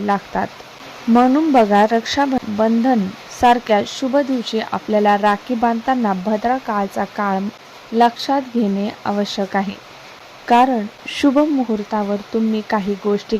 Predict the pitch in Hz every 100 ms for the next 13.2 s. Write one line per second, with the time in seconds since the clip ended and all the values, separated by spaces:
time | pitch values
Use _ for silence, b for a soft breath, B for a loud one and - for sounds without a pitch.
0 | - 214 208 226 - 208 202 - - -
1 | 233 220 202 208 - 254 233 - 202 -
2 | 226 226 226 262 277 285 - 208 208 233
3 | 214 - 226 208 220 208 - 185 - 214
4 | 214 226 240 214 220 - - - - 220
5 | 247 - - 320 294 247 220 214 214 220
6 | 220 - 233 233 277 240 202 214 - 214
7 | 214 202 202 190 - - 240 247 285 294
8 | - 208 - 214 - 208 196 214 247 262
9 | 208 202 - - - 202 226 226 208 208
10 | 220 220 226 202 - - - - - -
11 | 226 254 262 - 320 302 226 226 220 233
12 | 226 208 214 226 226 - 277 262 214 214
13 | 208 214